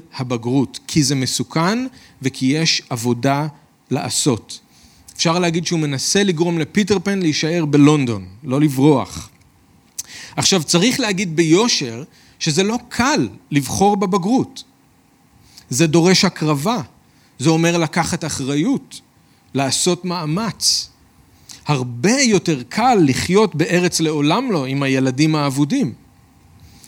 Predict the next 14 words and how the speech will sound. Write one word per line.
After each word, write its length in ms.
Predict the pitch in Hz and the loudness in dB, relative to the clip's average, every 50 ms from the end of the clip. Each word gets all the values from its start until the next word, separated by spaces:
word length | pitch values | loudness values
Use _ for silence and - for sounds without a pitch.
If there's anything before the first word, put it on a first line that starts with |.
| - - - - - - - - - 143 | -18 -18 -18 -20 -20 -20 -20 -12 -6 -2
אבל 200 | 135 165 165 160 | 0 2 2 2
אני 140 | 170 175 | 0 -2
חושב 460 | - - - 147 - - 214 226 233 196 | -4 -6 -6 -4 -4 -4 -4 -4 -4 -4
שהקטע 960 | 180 - 175 143 123 120 123 - - _ _ - - - 180 190 - 233 196 | -4 -2 -2 -2 -2 -4 -6 -10 -20 _ _ -14 -4 -2 -2 -2 -2 -2 -4
שלנו 520 | - - - 143 139 156 165 175 175 175 165 - - _ - | -2 0 0 2 2 2 4 2 2 0 -2 -6 -14 _ -2
היום 400 | 139 139 135 143 160 165 160 151 | 0 2 4 4 4 4 2 0
יכול 320 | 131 123 - - - 208 | -2 -4 -6 -6 -6 -6
לעזור 460 | 214 208 190 165 127 127 165 185 180 185 | -6 -4 -4 -4 -2 0 0 2 2 2
לנו 200 | 175 160 151 143 | 0 0 0 0
לעשות 380 | 131 120 - - 165 151 - | -2 -2 -4 -4 -4 -4 -6
את 80 | 156 143 | -4 -6
הבחירה 480 | 131 117 110 - - 120 110 120 139 | -6 -6 -6 -8 -6 -6 -6 -4 -4
הזאת 360 | 139 151 139 160 151 156 - 196 - - | -4 -4 -2 -4 -4 -6 -8 -12 -8 -6
למרות 760 | 139 120 123 123 123 127 123 113 123 151 180 185 180 - - | -4 -4 -2 -2 -4 -4 -4 0 2 2 2 2 0 -2 -16